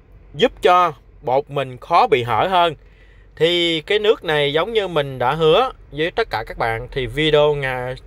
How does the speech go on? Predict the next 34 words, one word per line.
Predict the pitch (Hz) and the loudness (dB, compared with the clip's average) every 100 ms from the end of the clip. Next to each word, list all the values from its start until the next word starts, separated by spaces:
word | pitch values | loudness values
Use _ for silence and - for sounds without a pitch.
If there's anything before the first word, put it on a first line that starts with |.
| - | -12
thứ | - 170 226 214 | -2 0 0 -6
số | - - 190 | -6 0 0
một | 170 - | 0 -2
trăm | 170 170 151 | -2 -2 -2
của | |
mình, | 170 151 127 104 | 0 2 0 -8
mình | 120 123 113 | -4 -4 -4
sẽ | - 110 127 | -4 -2 0
tiết | 214 - | -2 0
lộ | 104 | 0
với | 104 143 | 0 -2
các | |
bạn | - 110 | -2 -2
về | 120 | -2
cái | 113 139 | -2 0
nước | 151 117 | 0 0
này. | 135 120 113 - - - | 0 -2 -4 -12 -20 -8
Thì | - | -2
có | - | 0
nhiều | 202 170 139 | 2 2 2
bạn | 127 117 123 151 | 2 2 0 2
đón | 139 180 | 2 2
nước | 202 202 | -4 -6
này | 165 131 | -4 -2
nước | 143 175 | -4 -2
kia, | 170 165 143 - | 0 2 0 -8
nhưng | 151 160 | -10 -6
mà | 156 139 131 131 | -2 -2 -2 -4
thôi, | 127 175 170 - | 0 0 0 -6
thì | - 131 | -10 -4
để | 123 | -4
xem, | - 165 156 156 | -2 0 0 0
à, | 147 147 | -2 0
đến | 151 156 208 | 0 0 -4